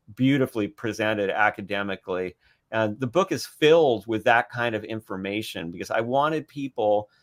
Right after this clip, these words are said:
who might be more on the Manly Hall side of things, in other words, amateur, or as he called it, rogue scholars, or people just with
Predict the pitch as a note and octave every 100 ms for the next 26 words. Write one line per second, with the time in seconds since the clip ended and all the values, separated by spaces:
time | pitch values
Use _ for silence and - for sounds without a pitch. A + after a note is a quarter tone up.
0 | _ _ - B2 A2 G#2 - B2+ C3 C#3+
1 | C3+ B2 A#2+ B2 B2 B2 A2 A2 A2+ B2
2 | A2 G#2 A#2+ B2+ C3 - G#2+ G2 F#2+ -
3 | G2 F#2+ G2 G#2+ A2 A2+ G#2 G2 - -
4 | A2+ A2+ A2 A#2 G#2+ G#2 F2 F#2+ - A2+
5 | - G#2 F#2+ E2+ F#2 G#2+ G#2+ G#2 G2+ -
6 | - A2 G#2 G#2+ F#2+ F2+ F2+ F2+ - B2+
7 | A2+ G#2+ A2 - G2+ F#2+